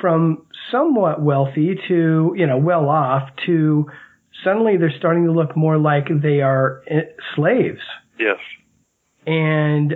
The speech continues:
Speaker 1: uh, malnourished, not doing too well, and there is a, a big disproportion between the males and females. Uh, fascinating. Looks, it looks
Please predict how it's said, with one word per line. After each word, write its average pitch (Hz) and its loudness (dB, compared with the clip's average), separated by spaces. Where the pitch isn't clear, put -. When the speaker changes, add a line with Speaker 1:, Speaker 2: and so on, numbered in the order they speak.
Speaker 1:
uh, 127 -2
malnourished, 160 0
not 147 -2
doing 185 0
too 190 0
well, 151 0
and 143 0
there 147 0
is 139 2
a, 147 2
a 127 0
big 165 2
disproportion 165 0
between 147 0
the 147 2
males 151 2
and 131 0
females. 123 0
Uh, 113 -2
fascinating. 180 0
Looks, 156 -2
it 156 2
looks 160 0